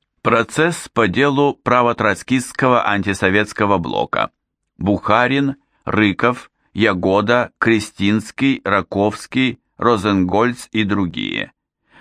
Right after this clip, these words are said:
Восемнадцать человек приговорены к расстрелу. Семнадцатое марта. Наркоминдел Литвинов осуждает присоединение,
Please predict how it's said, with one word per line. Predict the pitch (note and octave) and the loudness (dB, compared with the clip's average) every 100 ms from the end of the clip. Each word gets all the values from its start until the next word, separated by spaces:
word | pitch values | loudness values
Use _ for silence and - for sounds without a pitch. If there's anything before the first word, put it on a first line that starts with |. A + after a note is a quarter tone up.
| - | -2
Восемнадцать | G#2+ C3+ C#3+ F3 F3 C3+ | 0 2 2 0 -2 -4
человек | B2+ A2+ A2+ C3+ - | 0 2 2 -2 -2
приговорены | A2 F2 F2+ F2+ F#2 G#2+ | -4 0 0 2 2 2
к | G#2+ G2 | 0 0
расстрелу. | F#2+ - - G1+ G1+ G#2+ _ _ _ _ _ _ _ _ _ _ _ | -2 -2 -8 -6 -6 -8 _ _ _ _ _ _ _ _ _ _ _
Семнадцатое | - A2+ G#2+ C#3+ D#3+ E3+ - D3+ A#2+ | -4 2 2 2 0 -6 -2 0 2
марта. | E2+ D#2 D#2+ D2+ D2+ - _ _ _ _ - - | 2 0 -2 -2 -2 -4 _ _ _ _ -20 -4
Наркоминдел | A2+ C#3 C3+ D3+ C#3+ C3+ B2 A2 C#3 C3+ - | 0 0 2 0 2 2 2 2 2 2 -2
Литвинов | G#2+ A#2 F#2+ F#2 F2+ F2+ G#2+ A2+ - _ _ _ _ - | 0 0 0 2 4 4 0 -4 -14 _ _ _ _ -4
осуждает | B2 B2 D#3+ B2+ D#3 E3 C#3+ A2+ | -2 0 -2 -2 -2 0 -2 -2
присоединение, | G#2+ G2+ G#2+ G2+ F#2 F2+ E2 D#2 E2 F#2+ A#2 C3 | -4 -2 0 0 0 0 0 0 0 0 0 -4